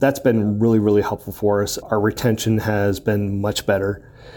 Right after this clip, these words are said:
'cause we would, we would hire people and then they would be like, "Well, I'm not gonna stick around and wait. I'm gonna go get another job." So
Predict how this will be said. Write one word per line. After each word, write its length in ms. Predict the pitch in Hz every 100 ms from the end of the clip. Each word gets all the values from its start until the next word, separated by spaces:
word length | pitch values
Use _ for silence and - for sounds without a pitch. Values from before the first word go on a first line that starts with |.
| -
'cause 160 | - 139
we 140 | 139
would, 260 | 135 131 110
we 120 | 123
would 100 | 120
hire 220 | 117 104
people 340 | 104 110 - 104
and 160 | 104
then 120 | 101 104
they 80 |
would 120 | 101 98
be 80 |
like, 200 | 101 92
"Well, 100 | 104
I'm 100 | 104
not 160 | 110 98
gonna 140 | 92
stick 260 | - - -
around 160 | 95 85
and 80 |
wait. 320 | 101 117 95 -
I'm 100 | 101
gonna 120 | 98
go 160 | 98 95
get 140 | 101
another 200 | 90 80
job." 440 | 92 101 76 - - - - - - -
So 400 | - 123 104